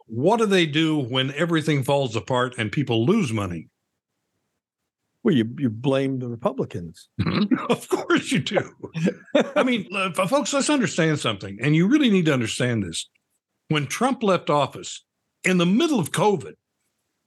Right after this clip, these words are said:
Speaker 1: he left the country with a six percent G D P, six percent.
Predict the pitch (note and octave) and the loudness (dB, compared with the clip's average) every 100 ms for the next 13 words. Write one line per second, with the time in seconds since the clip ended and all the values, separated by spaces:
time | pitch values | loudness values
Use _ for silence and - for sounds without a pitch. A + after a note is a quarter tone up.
0 | - F#3 C4 A#3+ F3+ E3+ E3+ - D3+ - | -2 2 4 4 4 2 0 -2 -4 -2
1 | - F3 C3+ A2+ A2+ A#2+ B2+ C3+ B2 - | -4 -4 -4 -4 -2 -2 -2 -2 -2 -2
2 | - - A#3+ B3 - - C3+ - - D#3+ | -2 0 -2 -2 -8 -4 -4 -4 0 0
3 | D3+ - _ _ _ - B2 E3+ E3+ E3 | -2 -10 _ _ _ -8 -2 0 2 0
4 | C#3+ - C#3+ A#2+ A#2+ A#2 - - - - | -2 -2 0 0 -2 -8 -16 -20 -20 -20
5 | _ _ _ _ - - - D#4+ - B3+ | _ _ _ _ -2 0 0 -2 -2 0
6 | - - E4+ D4 - | 2 2 2 0 -2